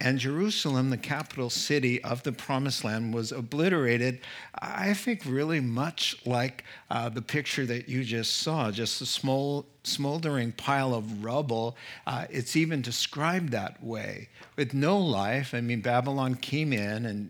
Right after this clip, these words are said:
leveled the place and took the people out and exported them to all parts of the Middle East, mostly, uh,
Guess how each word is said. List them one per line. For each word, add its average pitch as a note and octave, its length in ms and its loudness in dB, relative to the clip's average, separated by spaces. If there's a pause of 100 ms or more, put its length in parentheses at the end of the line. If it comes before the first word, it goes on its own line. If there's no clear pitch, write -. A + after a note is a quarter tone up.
(120)
leveled A#2+ 400 -2
the G#2 100 -4
place G2+ 540 -6 (400)
and B2 160 0
took - 220 -2
the D3+ 80 -6
people C3 380 0
out C3+ 340 4
and G#2 160 -8
exported A2 720 -4
them G#2+ 260 -2 (260)
to A#2 320 -2
all A#2 240 -2
parts A2 480 -2
of G2+ 140 -6
the G#2+ 80 -8
Middle G#2 400 0
East, G#2+ 480 -4
mostly, A#2+ 880 -2 (260)
uh, G#2+ 280 -2